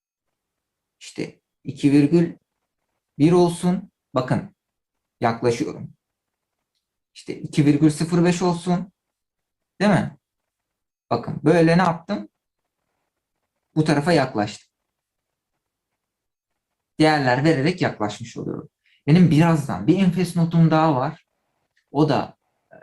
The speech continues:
üç çizgi prensibi adını verdiğim bir prensip.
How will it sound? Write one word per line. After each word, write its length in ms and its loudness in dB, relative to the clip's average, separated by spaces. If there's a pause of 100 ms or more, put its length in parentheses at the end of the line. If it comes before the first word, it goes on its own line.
üç 220 -4
çizgi 280 -2
prensibi 420 0
adını 260 4
verdiğim 360 2
bir 380 -4
prensip. 500 -4